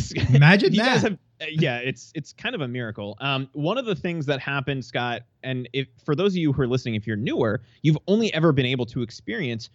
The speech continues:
Speaker 2: what we, what we refer to as percent off codes, right? So ninety-nine percent off, fifty percent off, twenty-five percent off. Amazon used to allow us to give away a dollar off, right? So if I had a twenty dollar product, I could say, instead of twenty-five percent off,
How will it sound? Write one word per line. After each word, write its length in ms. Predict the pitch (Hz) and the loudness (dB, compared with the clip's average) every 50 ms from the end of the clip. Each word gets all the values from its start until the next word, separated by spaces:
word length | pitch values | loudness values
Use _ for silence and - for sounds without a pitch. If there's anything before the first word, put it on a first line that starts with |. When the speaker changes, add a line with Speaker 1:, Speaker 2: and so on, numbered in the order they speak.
| _ _ _ - | _ _ _ -2
Speaker 2:
what 120 | 120 127 | 0 0
we, 220 | 123 131 131 131 - _ - | 2 2 0 -2 -4 _ -2
what 160 | 135 131 131 | 0 0 2
we 120 | 143 165 | 2 2
refer 220 | 160 135 - 135 123 | 2 0 0 -4 -4
to 180 | - 135 123 113 | -2 0 0 0
as 80 | 110 | 0
percent 480 | - - 139 123 - - 123 123 123 - | -2 -2 -4 -4 -4 -2 -4 -4 -2 -2
off 240 | 117 113 98 - - | -2 -2 -4 -6 -8
codes, 420 | - 107 98 90 76 73 - - | -12 -12 -12 -12 -12 -14 -12 -10
right? 200 | 101 104 107 104 | -8 -8 -8 -6
So 180 | - 127 107 101 | -4 -4 -4 -4
ninety-nine 680 | 101 107 117 139 139 131 117 110 110 117 123 117 110 | -4 -4 -4 -2 -2 -4 -4 -4 -6 -6 -8 -8 -10
percent 400 | 113 110 107 - 120 110 107 - | -12 -14 -12 -10 -10 -10 -10 -10
off, 220 | 113 92 85 - _ _ _ | -10 -10 -10 -12 _ _ _
fifty 260 | - 131 127 - 127 120 | -8 -8 -6 -6 -8 -10
percent 320 | - 117 110 - 120 107 | -8 -10 -10 -8 -8 -6
off, 200 | 101 95 - - | -8 -8 -10 -10
twenty-five 560 | - - 113 110 107 107 - 92 90 107 - | -12 -10 -8 -8 -10 -10 -10 -10 -12 -12 -12
percent 340 | - 90 - - 95 104 - | -12 -14 -12 -12 -8 -4 -2
off. 240 | - - 127 - - _ _ - - - - _ - | -2 0 -2 -4 -6 _ _ -20 -20 -20 -20 _ -8
Amazon 400 | - 170 233 254 269 254 220 175 139 | -6 -4 -2 0 0 0 0 -2 -2
used 240 | 160 202 - - - | -4 -4 -6 -8 -6
to 120 | 196 185 | -6 -4
allow 240 | 165 127 101 107 113 | -4 -2 -2 -2 -2
us 100 | 131 135 | -2 -4
to 80 | - 127 | -6 -8
give 120 | 110 107 104 | -8 -8 -6
away 200 | 92 95 95 92 | -6 -6 -6 -6
a 40 | 95 | -4
dollar 420 | 95 104 101 113 113 110 101 95 | -4 -2 0 0 0 0 -2 -4
off, 300 | 90 78 - - - _ _ _ _ _ - | -4 -6 -10 -14 -20 _ _ _ _ _ -8
right? 280 | 107 101 104 113 104 - _ _ _ _ _ _ _ _ _ - | -4 -4 -4 -4 -6 -8 _ _ _ _ _ _ _ _ _ -20
So 320 | - - 151 127 117 113 - - _ | -6 -2 0 0 0 0 -2 -6 _
if 160 | - 135 127 - | -8 -6 -4 -2
I 120 | 135 135 | -2 -2
had 100 | 139 123 | -2 -4
a 40 | 110 | -6
twenty 200 | 117 - 139 139 131 | -6 -8 -6 -4 -4
dollar 200 | 123 120 117 117 | -2 -2 -4 -4
product, 340 | - 110 113 117 113 - - 117 | -4 -4 -4 -4 -6 -6 -8 -8
I 80 | 117 | -8
could 180 | - 131 104 - | -6 -8 -8 -8
say, 380 | - 110 107 110 107 110 110 | -6 -6 -4 -2 -2 -4 -4
instead 280 | - 107 - - 107 104 | -6 -8 -8 -6 -6 -6
of 120 | 95 - | -6 -8
twenty-five 480 | - - 110 104 95 - 123 135 143 - | -8 -8 -8 -8 -6 -6 -4 -4 -4 -4
percent 320 | - 123 - - 123 110 | -4 -6 -6 -4 -2 -2
off, 240 | 110 113 113 113 - | -2 -2 -2 -4 -6